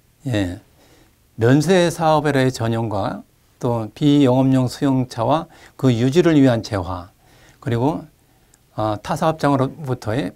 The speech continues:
판매 목적용 재화의 반출 등이 있습니다. 좀 개념이 어렵죠? 아, 사례를 통해서 설명드리도록 하겠습니다. 자, A 씨, A 씨하고 B 씨가 공동으로 출자를 해서 상가 신축 분양을 하기로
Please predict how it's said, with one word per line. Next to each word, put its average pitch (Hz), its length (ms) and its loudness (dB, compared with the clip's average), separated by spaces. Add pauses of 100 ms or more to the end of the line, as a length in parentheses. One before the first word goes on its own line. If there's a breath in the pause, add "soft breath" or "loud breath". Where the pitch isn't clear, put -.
(160)
판매 165 260 -4
목적용 131 720 -2
재화의 120 320 0
반출 110 400 -6
등이 117 180 0
있습니다. 98 540 -6 (360 loud breath)
좀 127 180 -2
개념이 127 340 0
어렵죠? 107 560 -2 (760 soft breath)
아, 120 100 -4
사례를 165 380 -2
통해서 135 500 -2
설명드리도록 120 840 -4
하겠습니다. 110 580 -4 (1400 loud breath)
자, 131 200 2
A 160 200 4
씨, - 180 -2
A 170 140 2
씨하고 156 500 2
B 131 140 0
씨가 131 540 2 (1000 soft breath)
공동으로 151 560 4
출자를 165 500 0
해서 110 440 0 (840)
상가 202 400 0
신축 160 560 -4
분양을 139 360 2
하기로 127 500 -2